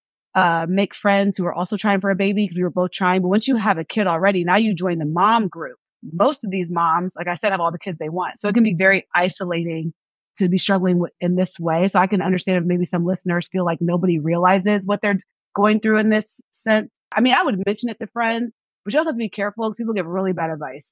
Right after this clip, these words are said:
I shouldn't say bad <laughs> advice, but if you haven't really been through it, it's hard to understand. And, like, and people don't wanna say the wrong thing. And some people don't care about saying the wrong thing. And so I don't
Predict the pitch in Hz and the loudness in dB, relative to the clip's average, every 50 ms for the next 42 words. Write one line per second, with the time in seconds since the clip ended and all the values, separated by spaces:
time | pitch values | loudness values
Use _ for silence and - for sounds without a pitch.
0 | 214 220 - 330 359 359 302 302 226 226 226 226 226 202 220 - - - _ _ | -4 0 0 0 2 2 2 4 4 4 4 2 2 0 0 -2 -2 -6 _ _
1 | _ _ _ _ - 508 554 - 508 - 381 - - 269 320 320 311 277 - - | _ _ _ _ -2 -2 -2 -2 -4 -6 -8 -6 0 2 4 4 4 4 2 -2
2 | - _ _ _ _ _ _ _ - 254 233 302 330 349 403 403 349 277 294 294 | -8 _ _ _ _ _ _ _ -4 -2 -2 0 0 0 0 0 0 -2 -2 -2
3 | 254 233 180 196 240 262 - 240 233 214 202 196 - - 233 240 220 196 170 190 | -2 -2 0 0 0 0 0 -2 -4 -4 -4 -6 -6 -6 -6 -4 -4 -6 -6 -6
4 | 208 175 175 156 - _ _ 202 202 202 170 143 117 160 180 180 - - 208 214 | -6 -8 -8 -10 -12 _ _ -10 -8 -8 -8 -10 -12 -14 -14 -10 -4 -2 -2 0
5 | 196 196 190 190 185 - - _ _ _ _ _ - 196 233 269 233 233 214 214 | 2 2 2 2 0 -4 -10 _ _ _ _ _ -4 0 0 0 0 0 0 0
6 | 202 - 180 185 180 175 175 180 - 262 277 269 247 220 240 233 214 214 202 196 | 0 -2 -2 -2 0 0 -2 0 0 0 2 2 2 0 -2 -4 -4 -2 -2 -2
7 | 175 151 - - 240 247 240 226 226 - 233 220 220 214 208 208 208 202 208 202 | -2 -2 -2 -2 0 2 2 2 2 0 0 0 2 2 2 2 0 0 -2 -2
8 | 202 202 202 208 - _ _ _ _ - 208 - - 220 196 190 214 247 247 190 | 0 0 0 -2 -4 _ _ _ _ -2 -2 0 2 2 4 4 4 2 0 -2